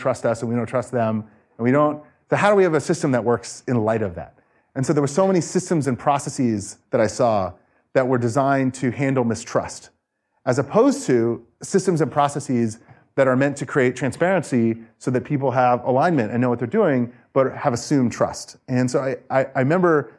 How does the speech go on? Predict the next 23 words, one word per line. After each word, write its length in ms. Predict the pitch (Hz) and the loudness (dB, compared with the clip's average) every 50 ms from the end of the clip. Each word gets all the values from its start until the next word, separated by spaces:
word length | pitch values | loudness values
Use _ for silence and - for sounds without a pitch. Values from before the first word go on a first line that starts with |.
| _ _ - | _ _ -2
leaving 360 | 127 127 151 156 147 147 139 | 0 2 4 4 4 4 4
my 100 | 131 127 117 123 | 2 2 4 4
early 160 | 123 120 113 | 2 2 2
companies 400 | - 127 120 120 127 110 101 - | 0 -4 -4 -2 -2 -2 -2 -2
feeling 160 | 123 120 117 110 | -4 -2 -2 -2
like, 100 | 101 101 | -2 -2
"Wow, 420 | 113 120 127 123 110 101 92 87 - _ _ _ _ _ _ _ _ - - 131 120 - - 143 | 0 2 2 2 2 0 -2 -4 -8 _ _ _ _ _ _ _ _ -14 -12 -12 -12 -8 -4 -2
you 40 | 139 | 0
know, 340 | 135 123 113 107 104 98 - _ _ - | 2 2 0 0 -2 -6 -10 _ _ -4
we 200 | 127 147 156 151 | -2 0 2 0
still 260 | 139 - - 226 254 240 | 0 0 2 2 4 4
needed 420 | 196 160 165 175 156 143 113 101 | 4 4 2 4 2 2 0 -2
process." 500 | - - 185 175 - - 82 85 - - | -2 0 0 0 0 -4 -8 -8 -8 -6
And 100 | 120 123 | -2 0
I'm 100 | 127 123 | 0 0
a 60 | 120 117 113 151 | 0 0 2 0
big 120 | 160 151 | 2 2
believer 400 | 131 135 127 123 131 131 127 123 107 | 0 0 2 2 2 2 2 0 -2
in 260 | 113 117 110 107 101 | 0 -2 -2 -2 -2
systems 400 | - - 160 151 - 143 123 104 | -2 -4 -4 -4 -2 -2 -2 -2
and 100 | 107 95 | -2 -4
process 440 | 92 - 131 123 123 - 120 98 - | -2 0 0 0 0 -2 -6 -6 -6
and 80 | 110 | -8